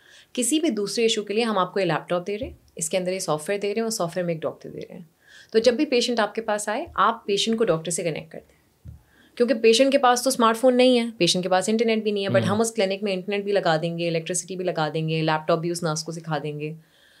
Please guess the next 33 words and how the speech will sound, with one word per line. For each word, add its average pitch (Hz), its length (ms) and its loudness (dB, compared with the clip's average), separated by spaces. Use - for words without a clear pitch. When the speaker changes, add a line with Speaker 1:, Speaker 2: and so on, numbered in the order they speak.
Speaker 1:
تو 208 100 -4
جب 220 180 0
پیشنٹ 196 360 0
آئے 180 200 2
گا 240 100 4
تو 185 120 -6
وہ 160 100 -2
اس 151 100 -4
کو 170 80 -2
ڈاکٹر 151 280 -6
سے 165 120 -6
کنیکٹ 180 300 -6
کر 160 100 0
دے 151 220 -6
گی۔ 151 100 -12
This 240 240 2
is 277 100 0
what 214 140 4
we 240 140 -2
started 180 520 2
the 143 160 0
company - 360 -8
with - 440 -12
in 175 40 -2
two 170 220 -6
thousand 165 400 -4
and 170 100 -4
seventeen, - 440 -14
a 165 40 -8
chain 190 140 0
of 190 240 -2
low 170 60 2
income 175 260 -4